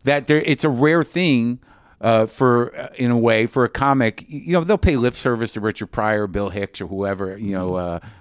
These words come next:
Speaker 1: uh, uh, uh, uh, Stuart Lee,
Speaker 2: Yeah.
Speaker 1: you, you know, but, y-, you know, clearly, you know, whatever that i-, influence might have been, they've, f-, they've journeyed far away from that.
Speaker 2: Sure.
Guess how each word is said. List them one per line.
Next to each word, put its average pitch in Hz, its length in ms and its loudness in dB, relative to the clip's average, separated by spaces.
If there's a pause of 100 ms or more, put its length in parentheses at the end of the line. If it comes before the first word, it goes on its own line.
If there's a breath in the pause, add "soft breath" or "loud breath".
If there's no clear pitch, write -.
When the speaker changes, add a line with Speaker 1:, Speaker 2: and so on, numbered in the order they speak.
Speaker 1:
uh, - 60 -10
uh, 92 320 -4
uh, 90 500 -6
uh, 92 60 -6
Stuart 107 320 -4
Lee, 101 300 -4 (140 loud breath)
Speaker 2:
Yeah. 98 160 -8
Speaker 1:
you, 139 220 0
you 160 140 -2
know, 147 120 2
but, 131 340 0 (240 soft breath)
y-, 156 200 -2
you 160 80 0
know, 135 60 2
clearly, 143 600 2 (240 soft breath)
you 127 100 0
know, 127 80 2
whatever 143 640 0
that 135 240 -2 (680)
i-, - 120 -10 (200)
influence 139 480 2
might 143 180 2
have 117 120 -2
been, 147 200 2
they've, 120 320 0
f-, - 200 -20 (240)
they've 127 340 0
journeyed 143 380 2
far 139 260 2
away 120 220 4
from 90 180 -8
that. - 280 -16
Speaker 2:
Sure. 98 360 -2